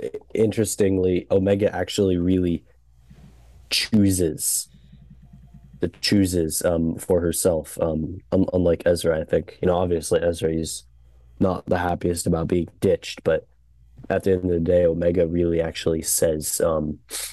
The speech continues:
"I wanna go with you." Um, and, and it, it's, it's very interesting to me that even as, at such a young age, she is that certain. Um,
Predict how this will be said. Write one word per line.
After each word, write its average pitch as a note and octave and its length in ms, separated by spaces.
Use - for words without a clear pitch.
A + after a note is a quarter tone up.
"I G2 120
wanna F2+ 260
go F2+ 180
with E2+ 240
you." F2+ 460
Um, E2 440
and, G2+ 100
and G2 280
it, G2+ 160
it's, G2+ 160
it's G#2 260
very G2+ 240
interesting F#2 440
to F2 80
me E2+ 140
that E2 160
even F2+ 240
as, E2 460
at F2 200
such F2+ 240
a F#2 40
young E2+ 220
age, D#2+ 300
she F2 160
is E2 140
that E2 280
certain. E2 540
Um, D#2+ 500